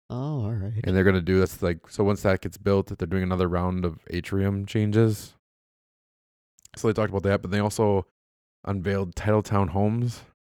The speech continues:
Speaker 1: Yeah, you, uh, you sent a link to, uh, the website for that, which is pretty interesting.
Speaker 2: Yeah, I, of course they don't put prices on it, but it's gonna
Speaker 1: Yeah.
Speaker 2: be pretty expensive, I'm sure.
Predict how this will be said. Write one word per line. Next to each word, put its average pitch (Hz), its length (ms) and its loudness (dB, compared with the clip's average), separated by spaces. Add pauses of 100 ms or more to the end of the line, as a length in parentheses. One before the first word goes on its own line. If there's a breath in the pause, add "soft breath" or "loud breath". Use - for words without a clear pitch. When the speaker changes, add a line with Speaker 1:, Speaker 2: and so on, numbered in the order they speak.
(500)
Speaker 1:
Yeah, 107 460 4
you, 104 320 4
uh, 101 160 4
you 104 140 2
sent 120 260 -2
a 95 60 2
link 101 380 0
to, 92 320 0
uh, 101 320 0 (240)
the - 80 -8
website 113 500 0
for - 140 -4
that, 110 300 -2
which 104 200 -4
is 98 180 -6
pretty 113 320 -4
interesting. - 680 -8 (280)
Speaker 2:
Yeah, 82 220 -4 (100)
I, 90 240 0 (960)
of 101 60 -4
course 113 220 4
they 107 60 4
don't 92 180 2
put - 200 0
prices 85 380 0
on 82 180 0
it, 82 120 -2
but 85 120 4
it's - 140 2
gonna 85 140 4
Speaker 1:
Yeah. 82 40 -2
Speaker 2:
be 87 120 4
pretty 87 200 4
expensive, 82 400 -2
I'm 82 140 -2
sure. 90 260 0